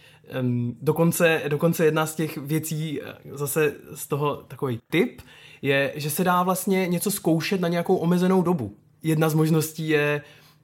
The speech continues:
"Hele, já si zkusím každý týden odkládat pětistovku na dovolenou." To je to, na čem se domluvíme, a uvidíme, jak nám to půjde. A za měsíc si řekneme: "Hele, šlo nám to, nešlo nám to."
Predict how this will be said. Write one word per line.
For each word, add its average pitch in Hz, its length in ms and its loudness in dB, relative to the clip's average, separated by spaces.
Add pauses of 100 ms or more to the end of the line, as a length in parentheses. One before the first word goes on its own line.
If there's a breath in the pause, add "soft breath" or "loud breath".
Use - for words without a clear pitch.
"Hele, 226 220 4
já 208 120 4
si 214 120 -2
zkusím 208 320 0
každý 185 280 2
týden 180 280 0
odkládat 175 460 0
pětistovku 160 580 -2
na 151 120 2
dovolenou." 127 600 2 (300)
To 208 100 2
je 196 120 4
to, - 220 0
na 170 100 2
čem 175 140 -4
se 147 100 -6
domluvíme, 175 360 -2
a - 60 -4
uvidíme, 170 280 4
jak 165 100 4
nám 160 140 2
to 156 100 -4
půjde. 143 320 -2 (100)
A 143 60 -4
za 151 120 0
měsíc 156 360 -2
si 156 80 -6
řekneme: 135 480 -4
"Hele, 120 280 -4
šlo - 200 -6
nám 147 200 -2
to, 156 100 -6
nešlo 135 220 -6
nám 120 160 -2
to." 113 120 -16